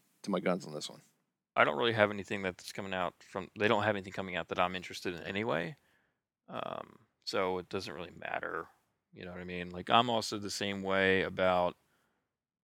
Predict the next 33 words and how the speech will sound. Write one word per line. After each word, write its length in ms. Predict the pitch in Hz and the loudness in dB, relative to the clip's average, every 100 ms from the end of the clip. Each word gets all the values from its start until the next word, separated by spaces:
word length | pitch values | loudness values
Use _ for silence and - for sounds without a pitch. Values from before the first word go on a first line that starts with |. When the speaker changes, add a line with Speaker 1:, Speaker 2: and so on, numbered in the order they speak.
| _ _ _ _ _ _ _ _ _ _ _ _ _ _ _ _ _ _ _ _ | _ _ _ _ _ _ _ _ _ _ _ _ _ _ _ _ _ _ _ _
Speaker 2:
I 180 | 107 98 | 6 8
don't 200 | 87 82 | 6 0
know. 360 | 82 82 82 82 _ _ _ _ _ _ _ - | -4 -2 -4 -8 _ _ _ _ _ _ _ -8
Uh, 60 | |
most 440 | 110 135 160 147 - | -4 4 4 4 -2
triple 300 | - - 92 | -8 -4 -4
A 80 | 82 | -2
games, 300 | 87 85 - | -6 -8 -8
though, 120 | 85 | -8
today, 640 | 82 90 87 87 87 87 - - | -8 2 4 6 4 0 -4 -6
uh, 220 | 62 - | -2 2
I 100 | - | 4
don't 160 | 139 127 | 2 0
really 300 | 123 117 110 | 2 2 2
pre-order 520 | 101 - 120 120 113 | -2 -2 2 4 4
anymore. 400 | 110 110 107 107 | 2 0 2 6
I 60 | 101 | 6
wait 200 | 98 101 | 4 -2
for 80 | 98 | -2
them 100 | 95 | -10
to 60 | |
come 160 | 90 98 | -8 0
out 220 | 95 92 | 2 2
and 140 | 95 92 | -2 -4
get, 140 | 90 | -4
like, 160 | 90 90 | -4 -8
a 60 | |
review 440 | 87 90 95 95 95 | -10 -10 -4 -4 -4
from 160 | 101 | -8
somebody 280 | - 95 92 | -8 -4 -4
I 80 | 85 | -4
can 140 | - | -8
trust. 420 | - 90 92 - | -8 0 0 -2